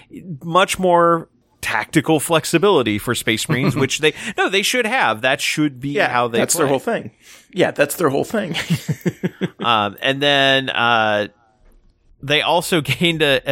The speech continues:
Speaker 1: a very important ability. Uh, their objective secured units, or their objective control, not even objective con-, secured, but their objective control sticks, uh, even after they leave
Speaker 3: Yeah.
Speaker 1: the objective. Um, that's going to be big for them for scoring because it's going to allow them to take points and
Speaker 3: Yep.
Speaker 1: just move forward.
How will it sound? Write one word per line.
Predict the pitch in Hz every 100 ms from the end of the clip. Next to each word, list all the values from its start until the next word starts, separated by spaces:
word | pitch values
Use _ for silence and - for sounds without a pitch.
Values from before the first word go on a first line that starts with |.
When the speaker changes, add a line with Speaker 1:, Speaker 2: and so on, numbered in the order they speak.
| 131
Speaker 1:
a |
very | 123 196 190
important | 156 147 165 131
ability. | 143 147 147 147 143 - - - -
Uh, | 110 113 107
their | 110 131 156 175 160
objective | 123 160 151 143 113
secured | 117 - 139 139 139
units, | 110 120 117 - - - -
or | - 110
their | 107 170
objective | 127 175 170 131
control, | - 113 104 85
not | 92 131
even | 143 113
objective | 120 120 92
con-, | 107 95
secured, | - - - 117 135 101 90
but |
their | 127 131
objective | 113 135 127 139
control | 143 151 139
sticks, | - - - 110 - - - - -
uh, | 117 113
even | 127 123
after | 113 113
they | 104
leave | 101 104
Speaker 3:
Yeah. | 92
Speaker 1:
the | 92
objective. | 85 82 71 85 - - - - _ _ _ _ _ _ _ -
Um, | 90 87 98
that's | 127 -
going | 156 139
to |
be | 131
big | 120 110 113
for | - 123
them | 113 113
for | -
scoring | 104 - 110 120 139 120
because | 107 101
it's | 98 -
going | 107
to | 98
allow | 101 101
them | 98
to | 92
take | - 113 113
points | - 110 107
and | 104
Speaker 3:
Yep. |
Speaker 1:
just | 98 -
move | 98 101 -
forward. | 98 95 107 147 147